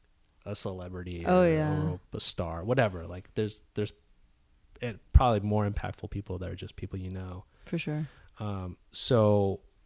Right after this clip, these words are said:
Speaker 1: you know, yeah, the, the main part of the story was, uh,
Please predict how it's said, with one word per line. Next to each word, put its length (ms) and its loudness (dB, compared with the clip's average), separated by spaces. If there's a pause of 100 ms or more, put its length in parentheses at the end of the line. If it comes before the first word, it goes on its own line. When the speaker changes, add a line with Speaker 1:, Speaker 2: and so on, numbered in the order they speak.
(320)
Speaker 1:
you 160 -6
know, 340 -8 (180)
yeah, 220 2
the, 160 2
the 140 -2
main 180 2
part 140 4
of 60 4
the 60 2
story 280 2
was, 440 -4
uh, 300 -8